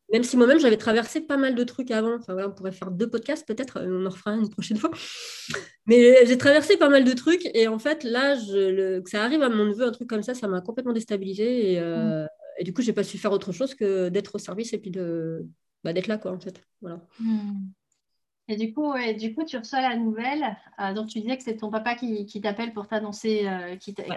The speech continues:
Speaker 2: qui t'annonce la nouvelle. Donc là, euh, bah, la famille se mobilise autour, euh, bah, autour de, enfin, de, de ton neveu et, euh, et, et famille proche, hein, donc, euh, tu disais ta sœur et, et compagnie. Et ses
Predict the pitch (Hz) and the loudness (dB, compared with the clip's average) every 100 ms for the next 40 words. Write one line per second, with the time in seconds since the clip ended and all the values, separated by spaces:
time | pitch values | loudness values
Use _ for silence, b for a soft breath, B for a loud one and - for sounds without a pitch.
0 | 180 220 202 208 214 - 196 196 190 220 | -12 -14 -8 -8 -8 -6 -4 -4 -2 -2
1 | 285 226 220 226 220 214 180 175 185 190 | -2 -4 -6 0 2 4 2 -2 -4 -2
2 | 190 214 226 220 208 202 202 220 202 190 | -2 -4 -4 -4 -8 -4 -4 -2 -4 -6
3 | 208 196 175 170 170 170 196 _ _ _ | -6 -4 -6 -8 -12 -14 -18 _ _ _
4 | _ 185 190 185 220 190 170 170 170 - | _ -4 -4 -2 -4 -4 -8 -10 -14 -16
5 | 170 190 220 - 190 180 185 190 196 196 | -16 -16 -20 -16 -12 -8 -8 -6 -4 -2
6 | 202 220 214 202 196 208 208 175 165 175 | 0 0 0 0 0 2 0 -2 -8 -12
7 | 165 - 185 185 170 170 185 170 190 175 | -16 -8 -4 -4 -6 -12 -14 -12 -12 -12
8 | 170 - 262 285 226 202 180 - 165 175 | -10 -2 -2 -2 -8 -8 -12 -18 -18 -16
9 | 175 170 151 - 180 185 185 165 170 180 | -16 -16 -20 -14 -10 -8 -8 -10 -14 -16
10 | 196 196 - 214 277 _ _ _ 208 196 | -20 _ -14 -12 -12 _ _ _ -8 -6
11 | 196 175 170 | -6 -8 -10